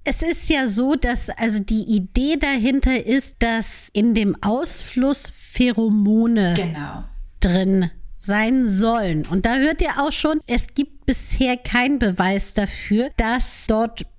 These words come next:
Speaker 1: im Ausfluss Pheromone
Speaker 2: Mhm.
Speaker 1: sind. Damit ist es eben auch so, dass auch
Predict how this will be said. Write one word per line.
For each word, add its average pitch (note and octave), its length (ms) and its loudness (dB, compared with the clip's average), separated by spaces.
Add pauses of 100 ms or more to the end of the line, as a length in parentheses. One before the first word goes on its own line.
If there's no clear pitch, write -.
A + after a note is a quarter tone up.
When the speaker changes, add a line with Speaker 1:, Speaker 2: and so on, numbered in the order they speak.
(140)
Speaker 1:
im D4 280 0
Ausfluss B3+ 520 0
Pheromone A#3+ 920 0
Speaker 2:
Mhm. G3+ 60 -8
Speaker 1:
sind. A#3 720 0
Damit C4 400 0
ist D4+ 200 0
es D#4 140 2
eben C4+ 260 0
auch B3+ 220 -2
so, C4+ 380 0
dass C4 420 -2
auch A#3 260 -4